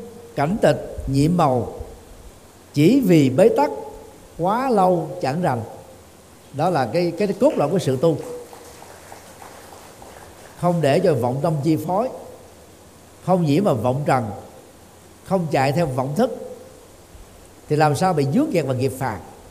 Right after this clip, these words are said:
Còn khi tham gia vào các Phật sự, không chấp vào ngoại duyên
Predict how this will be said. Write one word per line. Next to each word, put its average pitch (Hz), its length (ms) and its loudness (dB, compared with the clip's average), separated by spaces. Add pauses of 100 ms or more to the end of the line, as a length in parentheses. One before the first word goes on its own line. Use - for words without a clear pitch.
(3000)
Còn 131 180 -2
khi 254 220 4
tham 226 240 2
gia 214 160 6
vào 165 220 0
các 254 160 0
Phật 151 160 -4
sự, 143 440 0 (1700)
không 247 500 2
chấp 320 140 6 (240)
vào 139 520 0 (220)
ngoại 143 380 0
duyên 247 340 6